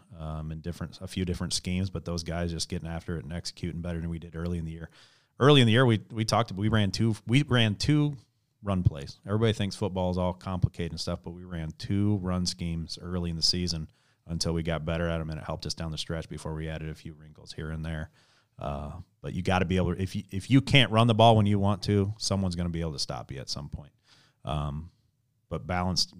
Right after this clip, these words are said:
balance to me is scoring points. So if we gotta throw it fifty and run it three times, I'm good with that. But if we run it fifty and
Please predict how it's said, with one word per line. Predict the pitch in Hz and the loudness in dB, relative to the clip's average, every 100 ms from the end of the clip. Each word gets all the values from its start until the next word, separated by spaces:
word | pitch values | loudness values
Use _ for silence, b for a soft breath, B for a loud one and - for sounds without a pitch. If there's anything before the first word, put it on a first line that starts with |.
| 90 - | -12 0
balance | 113 113 | 2 2
to | - | 0
me | 90 87 | 0 2
is | 73 | 0
scoring | - 85 76 | 0 -4 -2
points. | 87 80 - - | -4 -4 -10 -18
So | - 80 76 b b b b _ _ - | -10 -8 -8 b b b b _ _ -20
if | 87 | -16
we | 87 | -4
gotta | 90 78 | -2 -2
throw | - 87 | 0 0
it | 80 | 0
fifty | 92 87 92 87 | -2 -2 0 0
and | 80 78 85 _ _ | -2 -6 -10 _ _
run | 90 92 | -6 -2
it | 90 | -2
three | - 95 | -2 -4
times, | 82 92 95 | -2 -2 0
I'm | 82 82 | -2 -2
good | 90 | -2
with | 85 | -2
that. | - 92 87 | -2 -2 -2
But | 85 | -4
if | 85 | -4
we | 85 | -8
run | 85 90 | -4 -4
it | - | -2
fifty | 98 90 - 85 | -4 -4 -2 -4
and | 80 | -4